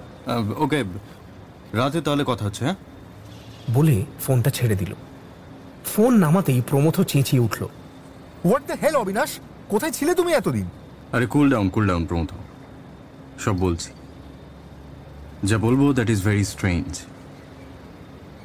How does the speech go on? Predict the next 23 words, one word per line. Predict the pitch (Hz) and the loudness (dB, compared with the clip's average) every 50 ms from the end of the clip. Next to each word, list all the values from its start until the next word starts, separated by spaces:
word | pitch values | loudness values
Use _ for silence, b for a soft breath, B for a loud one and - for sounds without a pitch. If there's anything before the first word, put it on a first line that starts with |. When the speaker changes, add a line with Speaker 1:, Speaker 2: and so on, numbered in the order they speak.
| - - - - - - - - - | -20 -20 -20 -20 -20 -20 -18 -10 -6
Speaker 1:
আজ | - - 104 110 | -4 -4 -2 -2
থেকে | - 151 151 143 156 151 147 | -2 -2 0 0 0 0 2
দিন | 123 120 123 139 | 4 4 4 4
পাঁচেক | 135 - 143 131 156 143 - | 4 2 0 0 0 0 0
আগে | 120 107 107 113 127 131 123 | 0 0 0 0 0 2 2
আমি | 117 113 113 110 107 95 80 82 87 - | 2 2 4 4 2 2 0 -2 -6 -6
আঙ্কেলের | - 92 104 101 113 127 127 131 | -2 -2 0 2 2 2 2 2
কাছ | 110 123 110 - | 0 -2 -2 -2
থেকে | - 123 110 | -2 -2 -2
ফোন | 104 - - 101 95 95 | -2 0 0 0 0 2
কল | - 95 90 | 0 0 -2
পাই। | - - - - - - - - - - - - - - - - - - - - - - - - - - - - - - - - - - - - - | -4 -4 -8 -10 -10 -12 -16 -18 -20 -20 -20 -20 -20 -20 -20 -20 -20 -20 -20 -20 -20 -20 -20 -20 -20 -20 -20 -20 -20 -20 -20 -20 -20 -18 -18 -10 -4
উনি | 90 95 92 92 90 87 | 0 2 4 4 4 4
next | 85 85 92 117 - - - | 4 4 4 2 2 0 0
ফ্লাইটেই | - 147 139 131 156 147 143 | 0 0 2 2 4 4 4
আমাকে | 127 120 117 104 120 120 110 | 4 2 2 0 0 0 2
আমেরিকা | 104 101 104 104 101 110 | 2 2 0 0 0 -2
চলে | 107 104 107 92 87 | -2 -2 0 0 0
আসতে | 85 82 - - 90 | -2 -2 -4 -6 -6
বলেন। | 78 - - - - - - - - - - - - - - - - - - - - - - - - - - - - | -6 -8 -8 -10 -12 -16 -18 -20 -20 -20 -20 -20 -20 -20 -20 -20 -20 -20 -20 -20 -20 -20 -20 -20 -20 -20 -20 -12 -6
Speaker 2:
কেন | - 95 98 117 139 | -4 -2 0 2 2
আসতে | 156 147 - - 196 | 0 0 0 0 2
বলেছিলেন? | 170 175 175 - - 196 202 214 247 | 4 4 4 2 4 2 2 2 2